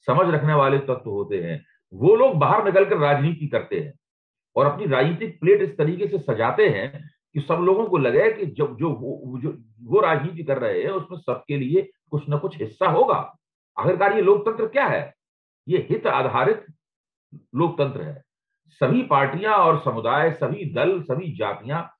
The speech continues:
अपने अपने राजनीतिक, आर्थिक और सामाजिक हित के लिए, हित को, हित, हित लिए तलाश रहे हैं कि उन्हें उस हित को पूरा करने में अंशतः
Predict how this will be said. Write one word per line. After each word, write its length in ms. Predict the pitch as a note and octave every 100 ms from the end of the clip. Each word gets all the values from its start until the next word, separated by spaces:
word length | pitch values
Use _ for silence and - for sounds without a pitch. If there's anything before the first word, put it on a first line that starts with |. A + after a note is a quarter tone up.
| _ -
अपने 280 | C#3 F#3+ A3+
अपने 340 | F3+ - F#3+
राजनीतिक, 640 | D3+ B2+ B2+ D3+ F#3 F#3
आर्थिक 440 | - A#2 B2+ E3+ D3
और 80 | C#3+
सामाजिक 540 | A2+ G#2+ A2 C#3+ C#3
हित 160 | A#2 -
के 100 | A#2+
लिए, 260 | A2 G2 A#2
हित 420 | A2+ _ - A#2+
को, 340 | - D3 A#2+ A2+
हित, 200 | B2+ -
हित 180 | A2 C3
लिए 240 | C#3 D#3
तलाश 300 | D3+ C3 - D#3
रहे 280 | C3+ G2+
हैं 80 | F2+
कि 320 | - _ -
उन्हें 200 | C#3+ C#4+
उस 120 | G3 -
हित 180 | D#3 -
को 140 | A3
पूरा 280 | D3 E3 F#3+
करने 340 | E3 D3 D3
में 180 | C#3 E3
अंशतः 600 | - D3 D#3+ F3 A3 A#3